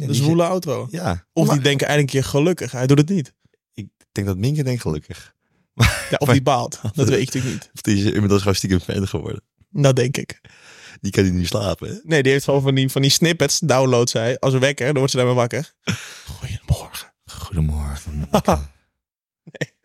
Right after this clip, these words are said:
Speaker 1: Nee, klaar. <laughs> Klaar. Maar je had nog juice.
Speaker 2: Oh, je wil echt meteen, eh, staan, maar nee.
Speaker 1: Ja, wat heb je nog meer te vertellen dan?
Speaker 2: Nee, niet zoveel.
Speaker 1: Nee.
Speaker 2: Hey, wel natuurlijk, eh, hoeveel weken geleden was het, eh, feestje van Indy?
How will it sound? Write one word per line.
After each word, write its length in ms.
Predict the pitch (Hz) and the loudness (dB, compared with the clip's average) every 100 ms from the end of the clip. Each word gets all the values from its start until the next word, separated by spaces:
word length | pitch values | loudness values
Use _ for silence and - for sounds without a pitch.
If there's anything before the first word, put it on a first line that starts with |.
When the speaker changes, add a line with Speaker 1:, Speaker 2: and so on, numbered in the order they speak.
| - | 2
Speaker 1:
Nee, 100 | 247 | 2
klaar. 360 | - 143 113 - - - | 2 -2 -2 -6 -4 0
<laughs> 180 | - - | 0 0
Klaar. 440 | 147 143 - - - - - - - - _ _ - - 135 _ _ | 0 -2 -4 -12 -14 -14 -14 -14 -16 -20 _ _ 0 0 -6 _ _
Maar 160 | - 151 | 2 4
je 60 | 151 | 4
had 160 | 185 | 4
nog 160 | 185 151 | 2 2
juice. 480 | 127 190 - - - - - - - - - _ | 0 -2 -2 -6 -6 -6 -10 -18 -20 -20 -20 _
Speaker 2:
Oh, 200 | 117 107 | 4 6
je 100 | 101 | 6
wil 100 | 90 | 4
echt 120 | 98 | 0
meteen, 380 | 98 - 85 85 | -2 -2 0 0
eh, 240 | 82 80 | 0 0
staan, 320 | 87 - 73 76 | -2 -4 -6 -6
maar 100 | 82 | -4
nee. 220 | 85 - | -4 -4
Speaker 1:
Ja, 100 | - | 0
wat 100 | 143 | 2
heb 120 | 165 175 | 2 2
je 60 | |
nog 100 | 175 | 2
meer 120 | 185 | 4
te 60 | 196 | 2
vertellen 280 | 175 151 131 | 2 2 2
dan? 160 | 120 131 | 0 0
Speaker 2:
Nee, 240 | 87 85 | -2 0
niet 100 | 87 | 0
zoveel. 280 | 82 85 80 - - | -2 -6 -8 -12 -2
Speaker 1:
Nee. 120 | 87 | 0
Speaker 2:
Hey, 240 | 92 78 - | 0 -2 -12
wel 260 | - 95 113 | -4 2 4
natuurlijk, 340 | 117 110 104 | 4 4 4
eh, 540 | 104 98 98 95 95 95 - _ _ _ _ | 4 6 6 6 4 4 0 _ _ _ _
hoeveel 240 | 107 113 | 0 4
weken 240 | 123 131 - | 4 2 0
geleden 360 | - 135 127 | -2 2 4
was 160 | 123 123 | 2 0
het, 160 | 131 - | 0 2
eh, 140 | 120 | 2
feestje 420 | 120 127 127 123 | 2 2 2 2
van 140 | 120 117 | 0 0
Indy? 280 | 135 190 | 2 0